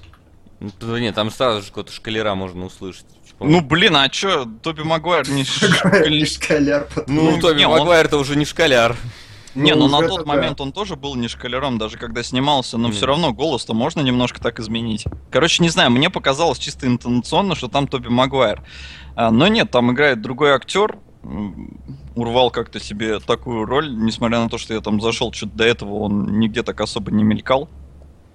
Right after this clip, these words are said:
Speaker 2: А тут хоп, и сразу Спайдермен. Но, э, я че-то где-то читал, кто-то, кто-то посмотрел уже фильм и сказал,
Speaker 3: Мгм.
Speaker 2: что это вообще чуть ли не лучший фильм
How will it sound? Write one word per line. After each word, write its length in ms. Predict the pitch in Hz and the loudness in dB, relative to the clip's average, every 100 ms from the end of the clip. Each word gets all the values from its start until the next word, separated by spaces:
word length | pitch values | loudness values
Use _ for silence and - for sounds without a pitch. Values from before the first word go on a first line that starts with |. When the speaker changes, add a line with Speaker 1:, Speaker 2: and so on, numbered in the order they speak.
| - | -8
Speaker 2:
А 80 | - | -4
тут 140 | - - | -4 0
хоп, 200 | 123 - | -2 -2
и 60 | |
сразу 320 | - 123 104 | -6 -4 -4
Спайдермен. 600 | 104 - 110 107 117 147 147 - - - - - - - - - | -4 0 0 2 4 2 0 -14 -20 -20 -20 -20 -20 -20 -20 -6
Но, 600 | - 120 147 180 180 160 - - | 4 6 8 6 8 6 4 -2
э, 440 | 117 120 120 120 117 | 0 2 4 4 2
я 720 | 104 107 104 120 139 147 139 | -2 -8 -6 0 4 4 2
че-то 380 | - - 143 139 | -2 -4 -2 -4
где-то 340 | 113 135 147 | -2 -4 -4
читал, 440 | 131 - - 147 143 | -4 -4 0 0 0
кто-то, 680 | - - 156 156 156 135 147 _ - | -6 -4 -2 2 2 2 -2 _ -20
кто-то 340 | - 143 143 | -12 -8 -8
посмотрел 760 | - 131 - 131 131 165 156 123 | -8 -6 0 0 2 2 2 0
уже 420 | 107 104 - 123 _ _ - | -4 -4 -4 -6 _ _ -14
фильм 440 | - 160 185 185 - _ _ _ _ - _ - _ | -2 0 2 0 -6 _ _ _ _ -20 _ -20 _
и 80 | 120 | -8
сказал, 340 | - 127 127 | -2 0 2
Speaker 3:
Мгм. 80 | 139 | 0
Speaker 2:
что 160 | 131 123 | -2 -6
это 120 | 120 | -2
вообще 260 | 117 123 147 | 0 0 -2
чуть 200 | - - | -4 -2
ли 80 | 107 | 2
не 80 | |
лучший 360 | 110 127 120 110 | 2 0 -2 -4
фильм 680 | - 127 107 101 - - | 2 2 4 2 0 -8